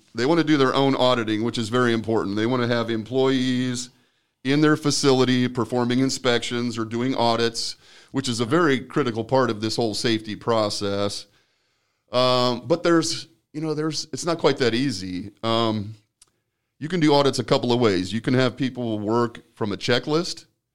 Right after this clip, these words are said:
you know, give them a checklist, go out and confirm that these fire extinguishers are in place, that there's an eye wash where we think there's an eye wash, you know, those kind of things.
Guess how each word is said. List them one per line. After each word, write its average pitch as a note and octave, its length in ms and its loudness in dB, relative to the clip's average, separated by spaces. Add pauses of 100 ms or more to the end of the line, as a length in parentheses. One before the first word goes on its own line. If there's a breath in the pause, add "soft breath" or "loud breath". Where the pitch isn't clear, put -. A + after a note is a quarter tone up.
(400)
you A2 80 -6
know, G#2 100 -2
give C#3 300 0
them D3+ 160 4
a D3 40 2
checklist, C3 800 0
go A#2+ 180 2
out C3+ 200 4
and A#2 120 -4
confirm B2+ 580 0
that A2 140 -2
these B2 200 -2
fire A#2 260 2
extinguishers B2+ 600 -2
are A#2+ 120 0
in B2 160 0
place, B2 580 0 (540 soft breath)
that A2+ 140 -2
there's A#2 180 0
an A#2+ 80 2
eye B2 180 2
wash B2 380 2
where A#2 120 0
we A2+ 120 0
think B2+ 240 0
there's A#2+ 200 0
an A#2+ 100 2
eye A#2 160 2
wash, A#2 360 2
you A#2+ 80 -2
know, A#2 120 4
those C#3 180 6
kind G#2 220 -2
of F#2+ 100 -12
things. F2+ 360 -8